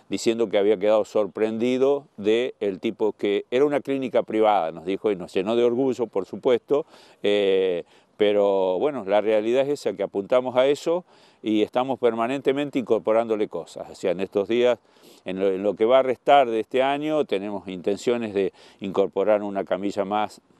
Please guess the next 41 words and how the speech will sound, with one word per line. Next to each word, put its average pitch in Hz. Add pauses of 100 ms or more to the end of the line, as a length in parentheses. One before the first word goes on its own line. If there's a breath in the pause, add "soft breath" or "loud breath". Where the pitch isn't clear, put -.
(140)
para 90
Rayo, 139 (360 soft breath)
tenemos 104
inco-, 95
que 98
incorporar 95
un 98
arco 101
en 98
C, 143 (280 soft breath)
estamos 131
hablando 127
de 113
incorporar 110 (420 soft breath)
un 123
equipo 123
de 110
producción 101
de 110
oxígeno 120
sin 107
que 101
tengas 117
que 95
recurrir 95
a 101
los 95
tubos, 139
nada 101
más 107
que 101
los 92
tubos 110 (300 soft breath)
que 98
se 95
adquieren 104
hoy 107
queden 104
como 95
una 98
pequeña, 110